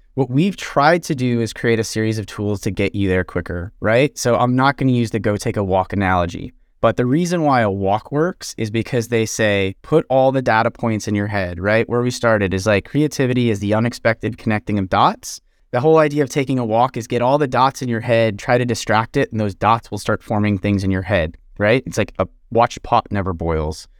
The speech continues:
I think what we're trying to do at Hootsuite, knowing it's the number one thing our customers say is the hardest, is try to get a bunch of dots into their head quickly with inspiration with the tools we're creating. We also created a,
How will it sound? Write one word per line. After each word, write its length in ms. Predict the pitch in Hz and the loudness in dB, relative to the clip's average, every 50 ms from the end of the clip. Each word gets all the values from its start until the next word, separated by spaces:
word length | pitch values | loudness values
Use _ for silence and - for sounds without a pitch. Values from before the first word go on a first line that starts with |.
| - | -2
I 100 | 123 135 | -2 -2
think 320 | 123 - - 156 165 147 147 | -2 0 0 0 0 2 0
what 160 | 147 143 - | 0 -2 0
we're 320 | 120 127 139 151 165 165 | 0 0 2 2 2 2
trying 380 | 156 - - 151 143 143 139 139 | 0 -2 -2 0 2 2 2 0
to 80 | 135 | 0
do 300 | 127 113 113 113 110 110 - | -2 -2 -2 -2 -2 -2 -4
at 160 | 107 110 - | -4 -6 -6
Hootsuite, 460 | - 110 104 - - 117 113 107 - 104 | -6 -10 -10 -6 -4 -4 -4 -2 -2 0
knowing 320 | 113 135 160 170 160 147 | 2 2 2 4 2 0
it's 140 | 131 127 - | 0 -2 -4
the 100 | 139 123 | -4 -2
number 260 | 131 147 175 185 190 | 0 0 0 0 0
one 240 | 180 175 170 170 156 | 0 2 0 0 0
thing 220 | - 175 165 143 | 0 0 0 0
our 100 | 135 147 | 0 0
customers 420 | - 160 147 - - 143 135 120 - | 0 -2 -2 -2 -2 -4 -6 -4 -2
say 180 | 127 123 117 | 0 0 0
is 100 | 117 110 | 0 0
the 100 | 107 104 | -2 -2
hardest, 560 | - - 104 110 131 156 196 208 - - - _ _ _ _ _ _ _ _ | -2 -2 -2 0 2 2 2 2 -2 -8 -16 _ _ _ _ _ _ _ _
is 160 | - 143 - - | -4 -4 -4 -4
try 400 | - - - 135 117 123 139 165 | -8 -4 -2 0 2 4 4 2
to 100 | 185 165 | 2 0
get 380 | 131 120 - 123 123 127 123 - _ _ _ _ _ _ | -4 -4 -2 0 0 0 0 -4 _ _ _ _ _ _
a 80 | 120 123 | -8 -4
bunch 280 | 127 127 127 143 139 - | -2 0 0 0 0 0
of 100 | 156 127 | 0 2
dots 380 | - 113 117 123 120 - - - | 2 4 4 2 2 -2 -6 -4
into 160 | 117 117 110 | -4 -2 -2
their 160 | 101 104 101 | 0 -2 -2
head 280 | 104 123 113 104 - - | -2 -2 -2 -2 -4 -4
quickly 400 | - 123 117 - 127 123 120 110 | -4 -6 -4 -2 -2 -2 0 0
with 160 | 104 92 - - | -2 -4 -6 -4
inspiration 800 | 113 123 123 - - 139 120 110 107 104 98 - - 110 107 | -4 -4 -4 -2 -2 0 2 2 2 2 0 -2 -2 0 0
with 100 | 101 95 | 0 -2
the 60 | 98 | -2
tools 340 | 90 - - 120 117 117 110 | -6 -6 -4 -2 -2 0 0
we're 100 | 110 104 | -2 -2
creating. 520 | - - 107 101 98 98 92 90 87 87 98 | -4 -2 -2 0 0 0 0 -2 -2 -2 0
We 140 | 104 110 | 2 2
also 260 | 113 117 113 - 139 127 | 2 2 2 2 -2 -4
created 480 | - - 123 120 117 113 113 110 98 | -2 -2 0 0 2 2 2 2 2
a, 240 | 104 98 98 92 90 | 2 2 2 2 -2